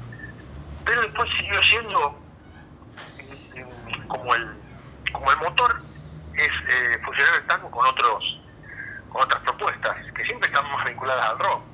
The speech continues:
de hecho, al rock en, a, en líneas generales, digamos, ¿no?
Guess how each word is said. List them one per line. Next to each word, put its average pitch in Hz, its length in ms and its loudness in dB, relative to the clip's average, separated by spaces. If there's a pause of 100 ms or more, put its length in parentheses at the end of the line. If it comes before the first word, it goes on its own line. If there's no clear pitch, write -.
de 107 120 -16
hecho, - 180 -4 (560)
al 123 140 4
rock 151 180 6
en, 123 240 0
a, 120 120 2
en - 200 -10
líneas 139 240 0
generales, 127 440 2
digamos, 101 320 -4
¿no? 156 140 4